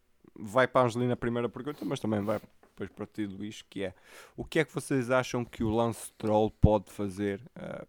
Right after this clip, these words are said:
pronto, quando estiver em melhor forma, não é? Porque, pá, nestes últimos anos não tem sido o piloto que nós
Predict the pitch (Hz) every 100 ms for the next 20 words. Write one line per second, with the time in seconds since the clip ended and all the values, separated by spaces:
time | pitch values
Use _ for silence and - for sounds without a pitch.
0 | _ 92 98 101 92 - 104 101 104 107
1 | 110 107 - 117 123 113 107 104 101 110
2 | _ _ - - _ _ - 127 120 -
3 | 117 107 - 107 98 104 - 120 120 135
4 | 117 104 120 120 113 113 - 117 - 123
5 | 110 - 110 113 117 - _ 110 107 107